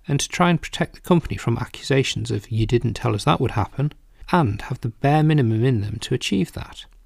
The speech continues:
Because of this, they're specifically limited to those licensed indications, and remember that just because it's unlicensed doesn't mean it's the wrong thing to do, else we'd never manage to treat children,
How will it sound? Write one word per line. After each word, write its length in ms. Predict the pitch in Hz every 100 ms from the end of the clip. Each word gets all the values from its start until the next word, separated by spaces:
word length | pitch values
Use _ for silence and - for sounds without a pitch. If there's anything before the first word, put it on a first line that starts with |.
| -
Because 300 | - - 180
of 100 | 196
this, 220 | - -
they're 140 | - 120
specifically 760 | - 131 - - 120 - 165
limited 400 | 156 113 98 110 107
to 120 | -
those 260 | 110 107
licensed 560 | 110 107 123 - 127 -
indications, 920 | 139 143 123 107 - - - - - - - - _
and 100 | 139
remember 460 | 131 143 160 107 104
that 180 | 107 -
just 240 | 120 -
because 220 | 156 -
it's 160 | - 139
unlicensed 720 | 135 135 160 - - - -
doesn't 240 | 120 - 120
mean 160 | 117
it's 140 | - -
the 100 | 117
wrong 300 | 120 117 107
thing 180 | 117
to 120 | 101 -
do, 360 | 160 - 120 - - -
else 180 | 110
we'd 120 | 101 110
never 260 | 123 -
manage 280 | 104 104 -
to 60 | -
treat 220 | 123 -
children, 540 | - 156 120 - -